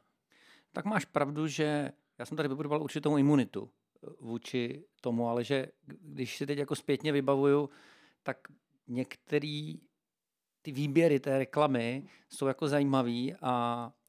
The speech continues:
kdybych pozornost věnoval, odkud berou, tak to může být jako zajímavý, no. Eh, eh, ale jak jsem říkal, můj primární nastavení je, že já prostě té reklamě moc pozornosti nevěnuju. Je to jeden z těch důvodů, proč ten chat G P T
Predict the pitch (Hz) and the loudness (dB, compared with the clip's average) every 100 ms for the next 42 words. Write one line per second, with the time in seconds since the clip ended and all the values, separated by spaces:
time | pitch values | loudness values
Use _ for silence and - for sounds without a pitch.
0 | _ 135 123 127 - 139 127 139 131 131 | _ -14 -4 -4 -4 -6 -2 0 2 2
1 | 135 131 127 - 131 123 120 123 143 131 | 0 -2 -4 -10 -6 -2 0 0 -2 -8
2 | - - 131 127 131 131 127 _ _ 139 | -14 -8 -6 -4 -4 -4 -6 _ _ -14
3 | 127 139 135 131 110 98 95 98 - - | -10 -6 -4 -4 -6 -6 -8 -10 -14 -18
4 | - - - 87 85 127 135 139 - 147 | -14 -14 -14 -18 -14 -2 0 0 0 -4
5 | 135 135 135 139 131 131 131 135 131 - | -4 -2 2 2 0 -4 -2 -4 -4 -6
6 | 139 139 131 127 - _ - _ - - | -4 0 0 -2 -8 _ -20 _ -12 -10
7 | 127 117 - 127 139 123 - 131 135 135 | -10 -12 -12 -10 -8 -8 -6 -2 0 -2
8 | _ _ _ - 127 135 - 120 135 131 | _ _ _ -6 -4 -4 -8 -6 -4 -4
9 | 123 - 135 135 160 160 117 110 127 123 | -6 -8 -4 -2 -2 0 0 -2 -4 -4
10 | 117 - 131 117 135 123 131 107 - 123 | -6 -6 -6 -4 -4 -4 -8 -10 -10 -10
11 | 120 110 120 - 117 - | -12 -10 -10 -10 -14 -8